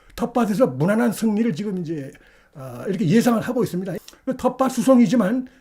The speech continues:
지금 상황이 상황인지라 여기서 승리하게 되면, 아, 당정 지지율 여러 가지 어려운 점이 있는데 여기서 반전을 꾀할 수 있다. 어, 이런 거 기대감이 당연히 있는 것이죠.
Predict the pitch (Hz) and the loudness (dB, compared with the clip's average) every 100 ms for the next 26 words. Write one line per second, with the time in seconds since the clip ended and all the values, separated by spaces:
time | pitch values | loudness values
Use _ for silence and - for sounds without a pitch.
0 | _ - 247 240 262 262 247 254 247 262 | _ -4 -2 -2 4 4 4 2 2 4
1 | 220 185 180 - - - - 175 220 226 | 4 2 -2 -4 -10 -20 -4 0 2 2
2 | 240 202 226 226 214 180 196 220 117 - | -2 -2 -2 0 -2 -4 -4 -6 -10 -18
3 | _ _ 160 143 - 220 240 254 262 247 | _ _ -14 -10 -2 2 6 6 6 4
4 | 202 190 220 190 185 185 202 165 180 175 | -2 -2 -2 -2 -2 -2 -2 0 2 2
5 | 156 180 147 120 180 - - _ 208 226 | 0 0 -2 -2 -8 -14 -20 _ -2 0
6 | 254 - 165 214 277 302 262 220 - 180 | -2 -2 -2 0 0 0 -2 -2 -2 -6
7 | 170 - _ - - 185 247 233 214 165 | -10 -16 _ -20 -8 -4 -2 -2 -2 -2
8 | 196 190 220 226 139 180 135 123 113 - | -4 -2 -4 -4 -4 -2 -4 -6 -8 -14
9 | 202 | -18